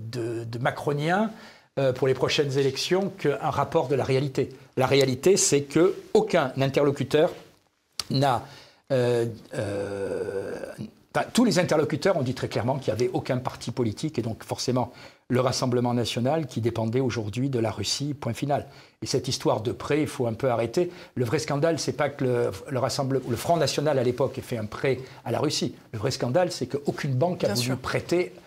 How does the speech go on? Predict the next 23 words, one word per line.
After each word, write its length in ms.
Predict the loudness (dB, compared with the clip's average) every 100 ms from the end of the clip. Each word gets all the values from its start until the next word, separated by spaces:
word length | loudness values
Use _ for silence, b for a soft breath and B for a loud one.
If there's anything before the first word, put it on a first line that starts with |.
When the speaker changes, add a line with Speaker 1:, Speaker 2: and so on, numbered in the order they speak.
| B B -8
Speaker 1:
euh, 60 | -4
à 140 | 0 0
un 60 |
parti, 520 | 0 -2 -2 -2 -2 -2
Speaker 2:
Mm. 360 | -6 -6 -2
Speaker 1:
euh, 100 | 0 2
quel 180 | 2 2
qu'il 160 | 0
soit. 380 | 2 4 2 0 -12 -20 _ _
Je, 340 | -2 2 2 2
je 200 | -2 0 4
raisonnerai 320 | 4 4 4
de 40 |
la 60 | 4
même 140 | 4
manière 280 | 4 2 0
pour 120 | 0
les 160 | 0 0
Insoumis, 400 | 0 0 0 -2 B B B -6
qui 100 | 0
représentent 560 | 0 0 0 0 0
un 80 | -2
courant 460 | -2 0 2 2